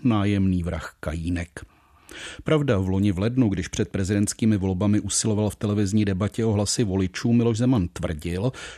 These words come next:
že Babišovi milost v žádném případě neudělí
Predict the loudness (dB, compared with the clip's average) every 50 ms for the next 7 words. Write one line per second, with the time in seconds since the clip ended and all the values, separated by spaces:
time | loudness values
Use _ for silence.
0 | -4 -2 0 2 2 0 2 2 0 0 2 0 2 4 4 4 6 4 4 4
1 | 2 2 0 -2 -4 -2 -2 0 2 2 2 2 2 2 2 2 2 0 -2 -4
2 | -4 -4 -4 -2 -2 0 0 0 2 2 2 2 0 0 -2 -2 0 2 2 2
3 | 2 2 0 -2